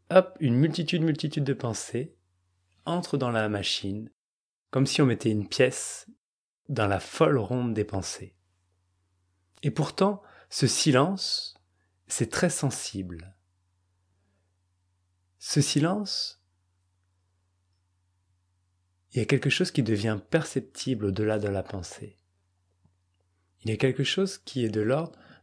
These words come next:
de la présence, qui peut être discerné dans le silence.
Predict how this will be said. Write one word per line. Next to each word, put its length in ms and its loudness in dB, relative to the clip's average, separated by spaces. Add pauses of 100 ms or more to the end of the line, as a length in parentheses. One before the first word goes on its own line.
de 80 -2
la 140 2
présence, 920 2
qui 160 -8
peut 160 -8
être 180 -6 (180)
discerné 760 0 (320)
dans 100 -2
le 100 -2
silence. 840 -12